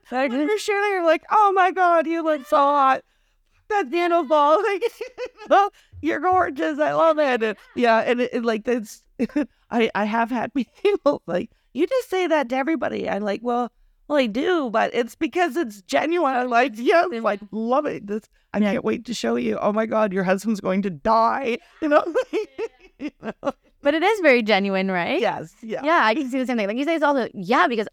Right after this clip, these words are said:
Speaker 2: how many beautiful bodies have I had on this <laughs> couch? It's crazy.
Speaker 1: Love it, yeah. <laughs>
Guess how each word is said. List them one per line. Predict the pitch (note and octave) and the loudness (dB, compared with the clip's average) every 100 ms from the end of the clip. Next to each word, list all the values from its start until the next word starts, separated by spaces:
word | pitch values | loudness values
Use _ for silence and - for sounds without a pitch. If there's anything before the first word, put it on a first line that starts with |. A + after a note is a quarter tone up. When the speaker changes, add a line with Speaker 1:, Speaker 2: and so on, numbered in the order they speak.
| _ _ | _ _
Speaker 2:
how | B3 D4+ | 2 2
many | E4+ E4+ | 2 -2
beautiful | A#3+ F3+ B3 D4 C#4 C4+ | -6 -6 -4 -2 -2 -4
bodies | A3 A#3 D#4 B3+ G3+ | 0 2 2 0 0
have | G#3 | 0
I | |
had | A#3 A#3 | 2 2
on | A#3 | 2
this | G#3+ A#3 | 0 -4
<laughs> | |
couch? | - E4 F#4 G4 C#4+ | -4 -2 0 0 0
It's | B3+ - | -6 -8
crazy. | - E4+ G#4+ G#4 A3+ | 0 0 0 -2 -2
Speaker 1:
Love | F3 C3 | -2 -4
it, | - - | -8 -8
yeah. | D3 G#3 - | -8 -8 -8
<laughs> | - A#3+ | -8 -6